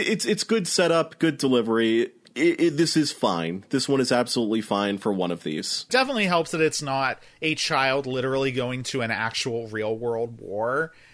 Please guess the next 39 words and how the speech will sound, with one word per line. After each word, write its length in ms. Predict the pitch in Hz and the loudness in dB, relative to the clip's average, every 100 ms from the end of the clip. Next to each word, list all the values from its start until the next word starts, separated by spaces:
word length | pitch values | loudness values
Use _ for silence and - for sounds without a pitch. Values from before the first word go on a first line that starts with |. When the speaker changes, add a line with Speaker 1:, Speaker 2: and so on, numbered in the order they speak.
| - | -18
Speaker 2:
that 440 | 117 120 127 123 - | -4 0 2 0 -2
had 300 | 135 123 131 | -2 -4 -4
happened 520 | 123 135 127 131 123 | 0 2 2 -4 -6
very 360 | 113 127 135 123 | -4 -2 0 -2
recently, 720 | 117 139 - 202 196 311 - | -4 -4 -4 -6 -6 -6 -6
<laughs> 20 | |
but, 360 | - 143 131 131 - - - - | -2 0 2 -2 -8 -20 -20 -8
you 140 | 165 | -4
know, 300 | 160 131 123 | 0 0 0
yeah, 240 | 151 247 196 | 0 2 2
it's, 140 | 208 | 0
it's 220 | 277 254 - | -4 -6 -4
fine 260 | 117 98 | -4 -4
for 140 | 101 104 | -6 -6
what 160 | 98 | -6
it 80 | 98 | -4
is. 260 | 101 98 - - | -4 -4 -10 -6
One 200 | 196 311 | -4 2
thing 120 | 480 453 | 2 2
we 100 | 262 | 0
skipped 540 | 185 - 254 262 - - | 0 0 2 0 -2 -8
was 300 | 151 185 170 | 0 0 0
the 100 | 160 | -2
poster. 640 | - 226 330 - 98 87 135 - 233 | -2 -2 0 -2 -4 -6 -10 -8 0
Speaker 1:
Oh, 180 | 294 330 | 2 2
you're 140 | 294 254 | 2 2
right. 220 | 311 392 247 | 2 2 2
Yeah. 260 | 233 311 | 0 2
What, 220 | 117 202 269 | 0 0 -2
what 160 | - | -2
am 80 | 123 | 0
I 100 | 110 | 0
thinking? 380 | 127 143 98 95 | 0 -2 -2 -2
Speaker 2:
Which 260 | 180 185 214 | 0 4 6
is 260 | 214 175 | 6 4
the 440 | 190 220 226 226 220 | -4 -4 -4 -4 -2
Star 520 | - - - 190 277 | 0 -2 0 0 0
Fox 580 | - 127 110 - - - | 0 0 0 -2 -4 -4
poster. 760 | - 101 92 - 62 69 113 | -4 -4 -4 -6 -6 -10 -12